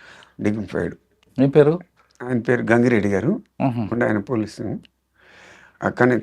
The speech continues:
Speaker 1: చాలా డిగ్నిఫైడ్ పోలీస్. చూసేవాడిని ఎప్పుడైనా చదువుకునేటప్పుడు.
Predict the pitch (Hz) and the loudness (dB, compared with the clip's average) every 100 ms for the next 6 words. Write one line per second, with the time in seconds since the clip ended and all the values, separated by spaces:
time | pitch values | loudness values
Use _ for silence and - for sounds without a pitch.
0 | 110 110 110 107 107 104 95 - 82 - | 2 4 2 -2 -2 -2 -2 -8 -12 -12
1 | - - - _ _ _ _ - - 120 | -18 -20 -20 _ _ _ _ -18 -10 -6
2 | 120 - 98 - 95 98 - 127 - 123 | -4 -6 -8 -10 -8 -6 -2 -2 0 -2
3 | 107 - 127 | -4 -8 -8